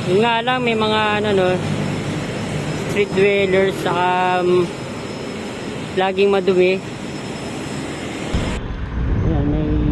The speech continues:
ginagawang ano dito, condominium, Santras Solana. Ayan.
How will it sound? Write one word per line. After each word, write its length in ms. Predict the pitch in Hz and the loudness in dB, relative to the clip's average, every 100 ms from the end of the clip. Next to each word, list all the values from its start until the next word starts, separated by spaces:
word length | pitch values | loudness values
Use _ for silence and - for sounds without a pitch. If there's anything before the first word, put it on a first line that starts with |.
| 151 | 2
ginagawang 720 | 160 165 160 160 160 156 156 | 4 4 2 2 2 2 2
ano 80 | 156 | 2
dito, 400 | 151 156 151 143 139 - - | 2 2 2 0 0 -2 2
condominium, 960 | 165 165 165 165 165 165 156 160 165 165 - - - - | 4 6 6 6 4 4 2 2 0 -2 -2 -2 0 2
Santras 480 | 190 180 180 160 - - | 2 2 2 0 0 2
Solana. 560 | 165 175 170 160 156 - - - - - - - - - - - - - - - - - - - - 139 | 4 4 4 4 2 2 0 0 0 0 -2 -2 -2 0 0 0 0 0 0 0 -2 -2 0 0 0 0
Ayan. 400 | 147 147 - | 0 -2 -2